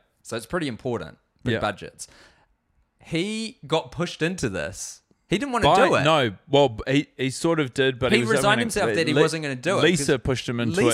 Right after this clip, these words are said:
Speaker 2: it
Speaker 1: Lisa just
Speaker 2: despite
Speaker 1: announced it at the dinner.
Speaker 2: Lisa pushed him into it despite her dad,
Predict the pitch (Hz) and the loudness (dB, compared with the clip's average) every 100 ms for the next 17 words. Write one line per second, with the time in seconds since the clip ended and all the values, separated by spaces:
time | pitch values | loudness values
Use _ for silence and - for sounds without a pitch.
0 | - - 240 - 247 135 131 98 - - | 2 0 0 0 2 2 2 -2 -8 -14
1 | _ 143 147 220 269 - 135 139 143 202 | _ -6 -2 -2 -4 -6 -6 -6 -4 -4
2 | 269 - - _ _ _ _ _ - 170 | -2 -6 -12 _ _ _ _ _ 0 0
3 | 214 294 - 214 196 190 160 147 104 131 | 2 -4 -4 -4 -4 -4 -2 -2 -2 -6
4 | - 135 127 - 113 - - - 147 156 | -2 -2 -2 -6 -14 -20 -14 0 2 2
5 | 160 127 131 143 98 73 - | 0 -2 -2 -2 -2 -6 -10